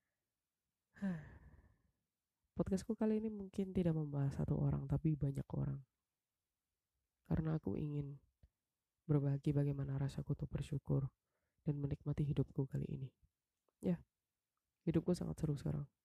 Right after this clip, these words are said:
Dan aku bisa bercerita kepada banyak orang yang mungkin sedang terpuruk jatuh. Karena aku sudah melalui terpuruk waktu itu. Dan sekarang saatnya aku untuk bangkit,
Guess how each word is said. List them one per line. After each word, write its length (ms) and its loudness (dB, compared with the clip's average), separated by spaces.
Dan 160 2
aku 80 0
bisa 240 0
bercerita 480 0
kepada 320 0
banyak 320 0
orang 240 -2
yang 160 -4
mungkin 480 -4
sedang 300 -2
terpuruk 480 0
jatuh. 320 0
Karena 240 -6
aku 160 -2
sudah 160 0
melalui 400 -2
terpuruk 400 -4
waktu 400 -2
itu. 160 0
Dan 240 0
sekarang 480 0
saatnya 400 -2
aku 160 -2
untuk 160 0
bangkit, 480 0